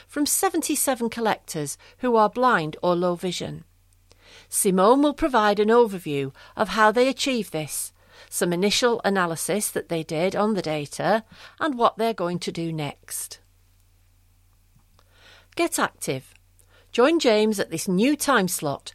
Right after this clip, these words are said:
for your chance to engage with like-minded people and discuss wildlife, areas you have visited in the past, and much more.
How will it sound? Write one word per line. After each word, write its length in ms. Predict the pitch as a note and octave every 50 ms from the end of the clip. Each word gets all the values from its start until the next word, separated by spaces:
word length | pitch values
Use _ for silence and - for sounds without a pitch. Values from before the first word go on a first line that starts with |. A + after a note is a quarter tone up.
| _ _
for 140 | _ - -
your 220 | E3 F3 A3 C4+ C#4+
chance 400 | - - C4+ G#3 G3 G#3 - -
to 140 | - C4 B3+
engage 480 | B3+ B3+ B3 - F#3 D#3 D#3 D#3 -
with 140 | - D#3 -
like-minded 720 | - D#3+ F3+ A3+ B3 - - A3+ B3 B3+ B3 C4+ C#4 C4+ -
people 480 | - F3 D#3 D3+ - - D3+ D#3+ - - - - - -
and 160 | F#3+ C4+ B3+
discuss 540 | D#4+ D#4 D4 - - - B3 B3 - - - _ -
wildlife, 760 | F3+ A3 A#3+ A#3+ A3+ - F#3+ D#3+ C#3+ C3 C3 - - - _ _ _ _ _ _ _ _ -
areas 460 | F#3+ F#3+ G#3+ A#3 C4 C#4+ C#4+ - -
you 120 | B3 B3
have 180 | G#3 A3 A#3+ -
visited 420 | G#3+ F3 D3+ D3+ - - G3+ F3+
in 140 | G3+ G#3 G#3
the 60 | G3+
past, 580 | F#3+ - - D3 D#3 G3+ G3 - - - - - _ _ _ - - - - - - -
and 360 | A#3+ B3 B3 B3+ B3+ B3 - -
much 340 | E3+ F3 F#3 - - - -
more. 380 | F3+ E3+ D#3+ D3 C#3 C#3 C#3